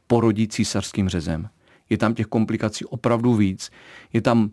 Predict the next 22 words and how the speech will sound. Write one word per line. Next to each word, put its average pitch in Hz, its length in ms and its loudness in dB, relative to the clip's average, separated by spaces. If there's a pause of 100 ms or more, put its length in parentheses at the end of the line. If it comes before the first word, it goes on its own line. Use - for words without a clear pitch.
(160)
víc, 127 460 0 (960)
eh, 101 40 -2 (1080)
víc 117 120 -4
se - 100 2
vyskytuje 120 400 2
vysoký 113 520 -2
tlak 113 200 -2
v - 60 -18
těhotenství, 104 760 -2
to - 140 -8
znamená 98 220 0
takzvaná 107 360 0
preeklampsie, 98 680 0
která 113 240 -2
ohrožuje 117 520 2 (160)
jednak 123 280 0
to 113 120 -2
dítě, 101 440 -2 (300)
jednak 113 220 2
tu 117 100 -4
samotnou 113 440 2
matku. 107 460 0